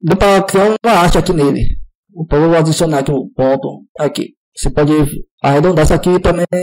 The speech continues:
Aqui também você pode arredondar. Você pode fazer à vontade essa parte aqui, ó. Você pode fazer essa parte aqui. Fazer um texto personalizado.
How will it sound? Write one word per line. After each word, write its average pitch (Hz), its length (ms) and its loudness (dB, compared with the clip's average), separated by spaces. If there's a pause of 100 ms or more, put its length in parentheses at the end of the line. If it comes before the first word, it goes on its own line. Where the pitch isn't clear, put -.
(480)
Aqui 143 220 -6
também 156 420 -2
você - 180 -2
pode 139 220 0
arredondar. 170 720 2 (320)
Você - 140 -4
pode 160 260 2 (640)
fazer 165 200 4
à 180 40 4
vontade 180 220 2
essa - 160 2
parte - 220 0
aqui, - 160 -8
ó. - 40 -20 (300)
Você 131 160 0
pode 143 240 2 (160)
fazer 143 200 2
essa 143 120 2
parte 143 220 2
aqui. 202 460 0 (140)
Fazer 240 240 2
um 277 120 0
texto 254 200 2
personalizado. 175 760 2